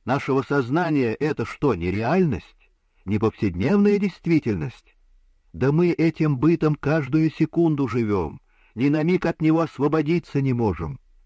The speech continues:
И всё что-то нас угнетает, всё кто-то над нами усмехается, дёргает нас за ниточки.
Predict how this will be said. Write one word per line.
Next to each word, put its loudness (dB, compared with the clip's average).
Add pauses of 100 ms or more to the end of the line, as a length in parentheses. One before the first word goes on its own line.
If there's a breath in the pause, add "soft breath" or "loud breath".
(680)
И -14
всё 0
что-то -2
нас -2
угнетает, -2 (1300)
всё 2
кто-то -2
над -2
нами 0
усмехается, -4 (360)
дёргает 0
нас 0
за 0
ниточки. 0